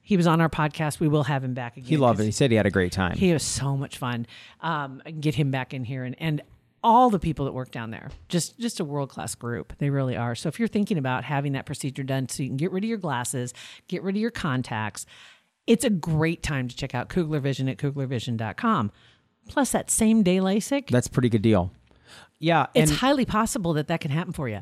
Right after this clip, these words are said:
Speaker 2: And when I had, it's been eight years now. And I'm still at
Speaker 1: Yeah.
Speaker 2: twenty twenty vision. That's
Speaker 1: I'm
Speaker 2: what I, th-, it's, it's,
Speaker 1: Exactly.
Speaker 2: and, and I didn't, I honestly didn't think that I would be. I thought for sure he's, and, you know, they're like, "Yeah, you know, you're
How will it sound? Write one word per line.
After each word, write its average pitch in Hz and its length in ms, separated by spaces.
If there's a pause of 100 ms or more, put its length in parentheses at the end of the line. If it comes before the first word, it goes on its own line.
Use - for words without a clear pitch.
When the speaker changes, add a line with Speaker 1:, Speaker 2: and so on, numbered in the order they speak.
Speaker 2:
And 147 140
when 143 100
I 143 40
had, 143 380 (140)
it's - 140
been 123 340
eight 131 160
years 160 260
now. 233 220 (480)
And 147 80
I'm 151 100
still 151 260
at 160 60
Speaker 1:
Yeah. 156 60
Speaker 2:
twenty 143 180
twenty 123 220
vision. 104 300 (340)
That's 123 180
Speaker 1:
I'm - 20
Speaker 2:
what 147 80
I, 143 40
th-, 190 160
it's, 180 180
it's, 185 80 (120)
Speaker 1:
Exactly. 170 320
Speaker 2:
and, 190 120
and 208 160
I 262 80
didn't, 190 220
I 165 140
honestly 226 300
didn't 123 300
think 165 200
that 135 100
I 120 80
would 151 240
be. 90 140
I 127 80
thought 135 240
for 127 120
sure 147 480 (240)
he's, 180 180
and, 151 320
you 151 80
know, 117 160
they're 123 160
like, 127 160
"Yeah, 190 120
you 135 160
know, 127 80
you're 135 380